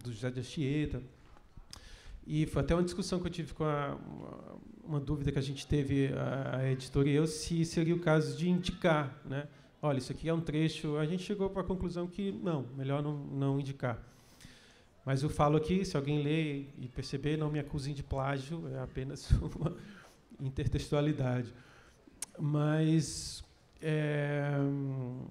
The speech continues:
a, a coisa do Macunaíma eu já falei, esse seria o momento de falar sobre Macunaíma, não sei porque eu comecei a falar sobre o Macunaíma antes, mas é inevitável, tem uma intertextualidade s-,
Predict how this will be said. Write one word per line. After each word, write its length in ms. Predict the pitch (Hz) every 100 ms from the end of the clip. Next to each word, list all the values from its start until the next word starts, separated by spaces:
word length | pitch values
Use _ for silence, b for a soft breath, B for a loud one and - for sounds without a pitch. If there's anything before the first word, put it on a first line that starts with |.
| - - - _ - - -
a, 80 | -
a 240 | 139 -
coisa 280 | 156 160 156
do 100 | 160
Macunaíma 500 | 156 151 156 147 143
eu 40 | 143
já 120 | 147
falei, 400 | - 160 165 180
esse 200 | 165 175
seria 220 | - 156 143
o 40 |
momento 260 | 139 135 131
de 60 |
falar 180 | - 131
sobre 220 | 127 135
Macunaíma, 540 | 143 143 151 151 175 156
não 140 | 135
sei 160 | - 139
porque 200 | - 139
eu 60 |
comecei 300 | 131 131 131
a 40 | 135
falar 240 | 139 123
sobre 260 | 117 117 117
o 60 |
Macunaíma 440 | 120 123 131 127 143
antes, 240 | 151 156 - B B B B B - -
mas 520 | 151 156 160 - - - -
é 100 | 190
inevitável, 480 | 208 - 190 202 -
tem 180 | 180 202
uma 140 | 202
intertextualidade 760 | 180 165 165 160 147 139 139 139
s-, 280 | - -